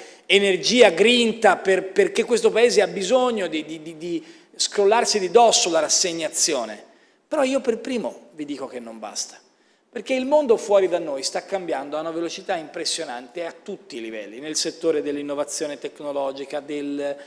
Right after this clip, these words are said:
digitale, della rivoluzione, ehm, economica e finanziaria che pure è in corso. Questo mondo sta cambiando a una velocità impressionante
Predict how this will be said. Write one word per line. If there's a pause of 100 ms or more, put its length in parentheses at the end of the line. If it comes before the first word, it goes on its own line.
(220)
digitale, (220)
della
rivoluzione, (360)
ehm, (340)
economica
e
finanziaria
che
pure
è
in
corso.
Questo
mondo
sta
cambiando
a
una
velocità
impressionante